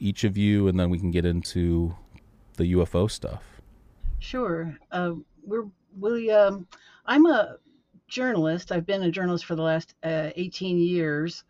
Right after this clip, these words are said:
Speaker 2: I still work part-time for the paper and mostly doing copy editing and page layout now. Uh, I still write the occasional story for 'em. Um, I, uh, I'm also an artist and, um, have a degree in animation.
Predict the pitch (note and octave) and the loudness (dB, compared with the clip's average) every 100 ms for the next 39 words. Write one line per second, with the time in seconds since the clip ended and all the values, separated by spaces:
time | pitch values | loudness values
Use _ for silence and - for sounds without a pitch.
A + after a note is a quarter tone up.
0 | - - - G#3 - D#4 C#4 B3 G#3+ G#3 | -20 -20 -2 -2 0 0 2 0 0 0
1 | G3 F#3+ F3+ F3+ E3+ F#3 E3+ D3+ D#3 E3 | 0 0 -2 -2 -4 -4 -4 0 0 0
2 | F3 E3 D#3+ E3 D3+ - E3+ D3+ D3 C#3+ | -2 -2 -2 0 -2 0 -2 -2 -4 -4
3 | D3 C#3+ C3+ C3+ D3+ D#3+ C#3+ C#3+ C3+ C3+ | -8 -8 -8 -8 -4 -4 -4 -6 -8 -6
4 | D3 D#3 C#3 C3+ D3 - - - - - | -2 -2 -2 -6 -10 -12 -20 -20 -14 -4
5 | D#3 D3+ D#3 - F3 D#3 D3 - D3 D#3 | -2 -2 -4 -2 0 2 0 -2 -6 -6
6 | - E3+ D#3 D#3 D3 - D3 C#3+ - C#3 | -8 -4 -4 -4 -6 -4 -4 -6 -8 -4
7 | D3+ E3+ _ - - - - F#3 F#3 F3+ | -4 -6 _ -20 -20 -14 -4 -2 0 -2
8 | E3+ _ _ - G3 G3+ F#3+ F3 E3+ - | -6 _ _ -4 0 0 0 -2 -6 -12
9 | _ - G3+ G3 G3 G#3 F3 F#3 F#3+ G3+ | _ -10 -4 -4 -2 -2 -2 -2 -2 -2
10 | G3+ - - - - - E3+ E3+ E3 D#3 | -4 -12 -20 -20 -14 -6 -2 0 2 2
11 | D3+ D#3+ E3+ E3 D#3+ D#3 E3+ E3 D#3+ D#3+ | 2 0 -2 -4 -4 -2 0 0 0 0
12 | D#3 D3+ D3 - E3+ F#3+ | 0 -2 -4 -4 -6 -8